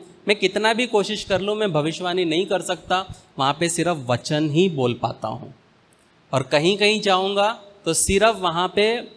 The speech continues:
प्रार्थना, जो बीमार है उनके लिए। तो हर एक जगह में वो आत्मा अपने दानों को क्या करता है, यूज़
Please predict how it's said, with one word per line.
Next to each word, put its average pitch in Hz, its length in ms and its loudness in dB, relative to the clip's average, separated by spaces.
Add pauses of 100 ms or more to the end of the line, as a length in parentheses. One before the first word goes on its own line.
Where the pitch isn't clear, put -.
(160)
प्रार्थना, 139 720 -2 (140)
जो 131 120 -6
बीमार 139 440 -4
है 143 80 -6
उनके 127 260 -6
लिए। 117 180 -8 (260)
तो 180 80 -2
हर 190 260 0
एक 254 180 0
जगह 196 300 -2
में 202 120 -4
वो 208 120 -2 (200)
आत्मा 190 760 -2 (480)
अपने 156 440 -2
दानों 127 580 -4
को 147 140 -4
क्या 135 220 -2
करता 135 360 -6
है, 139 180 -8
यूज़ 131 540 -4